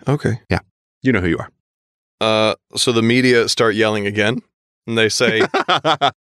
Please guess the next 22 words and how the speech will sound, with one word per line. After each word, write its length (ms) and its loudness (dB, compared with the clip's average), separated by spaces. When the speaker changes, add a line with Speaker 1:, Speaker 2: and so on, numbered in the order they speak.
Speaker 2:
love 220 -4
these 140 -8
guys, 220 -2
but 100 -2
I 60 2
hate 160 -8
them. 160 -14
Speaker 1:
How 320 2
was 160 -4
the 100 0
nation 540 0
so 380 0
easily 500 0
duped? 720 -6
Why 420 0
did 220 0
nation 580 0
ignore 560 0
repeated 540 0
warnings 580 2
by 240 0
media? 680 0